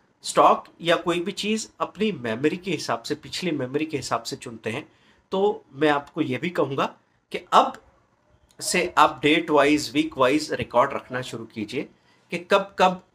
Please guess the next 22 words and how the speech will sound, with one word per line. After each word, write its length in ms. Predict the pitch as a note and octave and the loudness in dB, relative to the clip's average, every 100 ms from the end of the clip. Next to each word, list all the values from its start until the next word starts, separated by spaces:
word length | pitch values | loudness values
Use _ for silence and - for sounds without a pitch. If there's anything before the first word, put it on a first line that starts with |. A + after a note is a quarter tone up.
| - | -8
निफ्टी 400 | D#3 D3+ - E3 | 2 2 2 0
ऊपर 300 | C3+ G#2+ D3 | 0 0 0
जा 180 | D3 D3 | 4 4
रही 160 | D3+ D3+ | 4 2
है, 80 | D#3+ | 2
बैंक 300 | C#3 B2+ D3+ | 0 -2 -6
निफ्टी 240 | - C3+ | -6 -6
ऊपर 260 | A#2 C#3 C3+ | -6 -4 0
जा 180 | C#3 | 0
रही 180 | B2+ C3 | 0 -4
है 180 | C3 E3 _ _ _ F3+ | -4 -6 _ _ _ -4
और 180 | F3+ A3+ | 0 2
कब 180 | A#3 - | 2 4
कब 160 | G#3 F#3+ | 2 2
उसमें 240 | F#3 F3 | -2 0
अचानक 540 | B2 - A2+ D3 F3+ - | 0 0 0 -2 -8 -8
से 340 | - E3+ - C#3+ | -4 -4 -6 -8
रिवर्सल 460 | B2+ A#2 A2+ E3 - - | -4 -4 -4 -6 -6 -6
आ 100 | B2 | -4
जाता 320 | G#2 F2+ - | -6 -14 -16
है, 100 | - _ _ _ _ _ _ - | -18 _ _ _ _ _ _ -4
क्योंकि 400 | F3+ F#3 C#4+ | -4 -2 -2